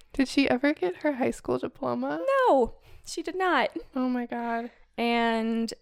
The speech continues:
Speaker 2: it turns out you can pay people on the internet to do just about anything because they hired
Speaker 1: Yeah.
Speaker 2: someone to create a fake degree for her. And when it came to the graduation ceremony, Jennifer told her parents,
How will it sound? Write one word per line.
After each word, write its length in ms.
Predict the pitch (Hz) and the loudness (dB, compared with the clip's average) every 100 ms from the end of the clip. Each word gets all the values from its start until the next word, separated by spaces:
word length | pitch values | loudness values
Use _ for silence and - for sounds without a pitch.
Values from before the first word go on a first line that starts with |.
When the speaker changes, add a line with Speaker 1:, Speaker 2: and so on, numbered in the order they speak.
| _ _ _ | _ _ _
Speaker 2:
it 120 | 240 | -4
turns 240 | - 254 | 0 2
out 180 | 254 247 | 4 2
you 60 | 220 | 0
can 140 | 214 | -4
pay 360 | - 220 214 214 | -4 -4 -2 -4
people 280 | - - 208 | -6 -2 -2
on 180 | 208 | -2
the 80 | 208 | -2
internet 360 | 214 233 226 - | -2 0 0 -2
to 100 | - | -6
do 140 | 214 | -6
just 260 | 220 208 - | -6 -8 -10
about 200 | - 220 | -4 -4
anything 500 | - 254 285 - 208 | -2 -2 -2 -2 -2
because 380 | 240 233 - 202 | -4 -6 -6 -6
they 160 | - 202 | -4 -4
hired 300 | 202 196 233 | -2 -2 -2
Speaker 1:
Yeah. 40 | 226 | -2
Speaker 2:
someone 360 | 208 208 202 | -2 -2 -4
to 300 | 196 214 208 | -6 -8 -8
create 400 | 214 - 196 196 - | -8 -8 -4 -4 -4
a 160 | 196 | -6
fake 320 | 185 - 180 - | -6 -8 -10 -8
degree 280 | 359 294 | -8 -6
for 160 | 349 208 | -4 -6
her. 260 | 170 156 - _ _ - _ - _ _ _ | -6 -8 -10 _ _ -20 _ -20 _ _ _
And 500 | 202 208 208 214 208 - _ _ _ | -4 -2 -2 -4 -6 -10 _ _ _
when 120 | - 220 | -6 -4
it 60 | |
came 200 | 233 247 | 0 -2
to 100 | 254 | 0
the 80 | 262 | -2
graduation 580 | 226 214 196 196 190 180 | 0 -2 -2 -4 -4 -8
ceremony, 680 | - 262 285 202 175 170 175 _ _ _ - | -4 -2 -2 -2 -2 -6 -8 _ _ _ -6
Jennifer 340 | 214 220 196 | -4 -2 -6
told 240 | - 196 | -4 -4
her 120 | 202 180 | -4 -8
parents, 640 | 202 196 196 196 - | -6 -4 -4 -6 -8